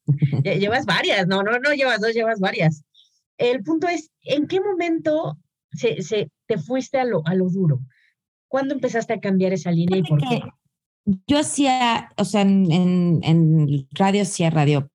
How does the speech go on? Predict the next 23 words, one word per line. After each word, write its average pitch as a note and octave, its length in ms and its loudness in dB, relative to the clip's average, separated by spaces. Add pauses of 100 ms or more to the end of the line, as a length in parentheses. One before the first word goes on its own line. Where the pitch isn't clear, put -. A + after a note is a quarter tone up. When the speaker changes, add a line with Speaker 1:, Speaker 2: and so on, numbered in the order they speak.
Speaker 1:
era C#3 340 2
musical E3 540 0
y D#3+ 100 2
entonces C#3+ 260 -2
era C#3 80 2
entretenimiento D3+ 680 0
y G3 80 2
incluso E3+ 460 0
cuando D3 180 2
entré C#3 160 0
a C#3+ 40 2
la D#3 120 2
televisión C#3+ 560 0
entré D3 240 2
en C#3+ 60 2
el C#3+ 100 2
área C#3+ 140 0
de C#3 40 2
entretenimiento. C3 680 -2 (520)
Intenté A3+ 560 2
entrar B3 260 2
en A#3 80 2
noticias, F3 1000 -2